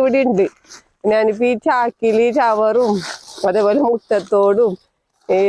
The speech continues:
വളങ്ങളൊക്കെ ഇട്ട് തന്നെ നട്ടു കൊടുത്തത്. അപ്പൊ ചെറിയ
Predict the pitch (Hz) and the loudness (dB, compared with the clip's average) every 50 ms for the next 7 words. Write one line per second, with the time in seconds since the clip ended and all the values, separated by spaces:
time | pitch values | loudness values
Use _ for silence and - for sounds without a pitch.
0 | 196 202 190 190 196 190 196 202 226 208 - - - - 208 226 233 233 226 220 | 2 2 2 4 4 2 2 2 0 -2 -6 -8 -6 -4 -2 0 0 0 0 0
1 | 220 220 226 214 - 254 247 - - 254 247 254 269 269 277 294 302 294 - - | 0 0 -2 -2 -4 -6 -6 -4 -2 0 0 2 2 2 2 0 -2 -4 -4 -4
2 | - 277 269 269 240 - - - 220 196 180 190 - - - - - - _ _ | 0 0 0 0 0 -2 -2 -2 0 0 0 -2 -4 -6 -12 -20 -20 -20 _ _
3 | _ _ _ _ _ _ _ _ _ _ _ - - - - - _ _ _ _ | _ _ _ _ _ _ _ _ _ _ _ -20 -20 -20 -20 -20 _ _ _ _
4 | _ _ - - - _ _ _ _ - - - - - _ _ _ _ - - | _ _ -20 -20 -20 _ _ _ _ -18 -18 -18 -18 -18 _ _ _ _ -20 -20
5 | _ _ _ _ _ - - - - 185 185 226 233 220 - 294 285 277 262 277 | _ _ _ _ _ -16 -10 -6 -6 -4 -4 -4 -4 -2 0 0 2 2 2 2
6 | 269 262 262 269 277 | 2 2 2 0 0